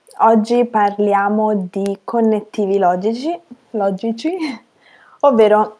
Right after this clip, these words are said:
<clears throat> quelle parole che sono, eh, delle congiunzioni.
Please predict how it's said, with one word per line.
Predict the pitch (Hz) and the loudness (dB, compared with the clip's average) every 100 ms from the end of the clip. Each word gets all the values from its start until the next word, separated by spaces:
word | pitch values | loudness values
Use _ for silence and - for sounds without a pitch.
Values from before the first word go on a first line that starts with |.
| _ - | _ 4
<clears throat> | 330 302 233 226 - | 6 6 4 -4 -16
quelle | - 233 220 202 196 | 0 2 2 0 -2
parole | - 302 285 180 185 208 214 | -4 -4 -2 -4 -4 -6 -8
che | - 190 | -8 -8
sono, | 185 - - 185 185 202 214 208 _ _ _ - _ _ _ _ _ - | -8 -14 -4 -4 -2 -2 -2 -6 _ _ _ -20 _ _ _ _ _ -4
eh, | 196 196 | -2 2
delle | 196 208 196 | 2 2 0
congiunzioni. | - 277 262 226 214 202 - - 143 165 | -2 0 2 2 0 -2 -6 -8 -8 -8